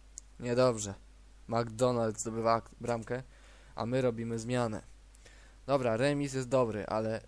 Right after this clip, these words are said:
zdecydowanie wpuszczam Rafaela, aby wzmocnić naszą obronę. Wpuszczamy na pewno Ibrahima w miejsce Kuna i Chambersa w miejsce Blaira.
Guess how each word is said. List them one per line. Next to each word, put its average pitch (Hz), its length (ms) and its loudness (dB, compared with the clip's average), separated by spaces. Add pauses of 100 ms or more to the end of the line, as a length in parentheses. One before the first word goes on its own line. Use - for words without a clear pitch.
(120)
zdecydowanie 131 880 -2
wpuszczam 117 400 -8
Rafaela, 117 580 0 (640)
aby 113 160 -6
wzmocnić 117 680 -4
naszą 110 280 -4
obronę. 113 360 -4 (1000)
Wpuszczamy 139 680 0
na 117 120 0
pewno 127 340 -2
Ibrahima 127 560 -2
w 117 80 -10
miejsce 117 280 -6
Kuna 117 460 -6 (1400)
i 123 300 0 (380)
Chambersa 113 560 0
w 107 60 -6
miejsce 104 340 -6
Blaira. 101 360 -4